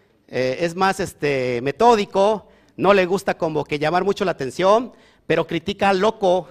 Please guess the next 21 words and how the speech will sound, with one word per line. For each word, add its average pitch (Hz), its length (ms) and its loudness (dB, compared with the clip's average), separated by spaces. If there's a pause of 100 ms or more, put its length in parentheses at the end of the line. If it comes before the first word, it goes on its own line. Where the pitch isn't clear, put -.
que 147 100 -4
tiene 185 220 -4
enfrente 175 420 -4
que - 400 -20
está 147 140 -6
tocando 160 320 -6
la 147 100 -4
guitarra, 127 360 -6
¿no? 139 160 -10 (1700)
No 196 240 -2
se 262 100 -4
puede 233 260 -2
vivir 196 460 -4 (640)
en 151 100 0
los 160 100 -2
dos 185 140 -6
extremos 180 420 -4
porque 156 220 -8
eso 165 140 -6
es 156 80 -8
desequilibrio. 127 720 -8